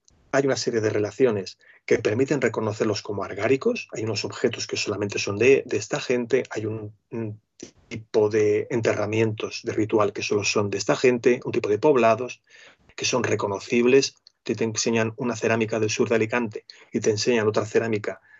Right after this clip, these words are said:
del interior de Granada, y dices, "Oye, es-, esto es igual", ¿vale? En cambio, te enseñan una cerámica de Soria y dices, "Uy, esto no es igual", o de Castellón, y dices, "Uy, esto no es igual". Es decir, en, en su interior, en el interior del Argar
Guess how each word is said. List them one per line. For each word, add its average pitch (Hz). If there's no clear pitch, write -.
del 101
interior 107
de 113
Granada, 120
y 127
dices, 113
"Oye, 113
es-, -
esto -
es -
igual", 107
¿vale? -
En -
cambio, 123
te -
enseñan 123
una 127
cerámica 120
de 110
Soria 135
y 117
dices, 101
"Uy, 113
esto 113
no 101
es -
igual", -
o -
de 104
Castellón, 101
y -
dices, 104
"Uy, 110
esto 120
no 113
es -
igual". -
Es -
decir, 110
en, 120
en 123
su -
interior, 120
en 123
el 113
interior 131
del 151
Argar 147